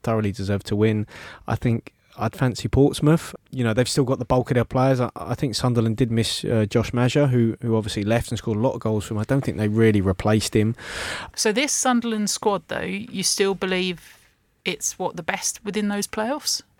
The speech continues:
Speaker 2: And that's the expectation, or not? Give, you know, saying it would be disappointing if they don't go up now.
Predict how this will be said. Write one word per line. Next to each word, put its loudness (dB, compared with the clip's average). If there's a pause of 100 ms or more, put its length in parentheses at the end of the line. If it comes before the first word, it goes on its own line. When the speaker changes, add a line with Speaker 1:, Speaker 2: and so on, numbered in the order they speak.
(120)
Speaker 2:
And 0
that's 4
the 2
expectation, -2
or 0 (160)
not? -2 (480)
Give, 2
you -4
know, 4
saying 2
it -4
would -6
be 2
disappointing -2
if -4
they 2
don't 2
go 4
up -2
now. -6